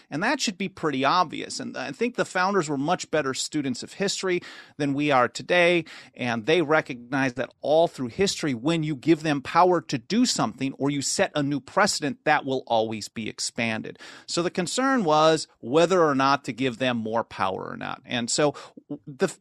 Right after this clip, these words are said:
the Constitution itself was probably gonna fail approval ratification early on. We're talking about early seventeen eighty-eight.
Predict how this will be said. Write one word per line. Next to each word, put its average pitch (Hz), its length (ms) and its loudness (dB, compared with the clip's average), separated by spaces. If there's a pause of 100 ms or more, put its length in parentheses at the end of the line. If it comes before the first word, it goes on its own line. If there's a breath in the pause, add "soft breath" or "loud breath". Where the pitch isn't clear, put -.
the 185 100 -2
Constitution 240 640 2
itself 160 420 2
was 127 140 -4
probably 131 480 0
gonna 135 240 -2
fail 110 640 -4
approval 120 540 -4
ratification 117 760 -2 (520 loud breath)
early 131 320 0
on. 127 260 -6
We're 117 80 -6
talking 143 240 0
about 117 200 0
early 139 280 -2
seventeen 135 580 -2
eighty-eight. 113 540 -4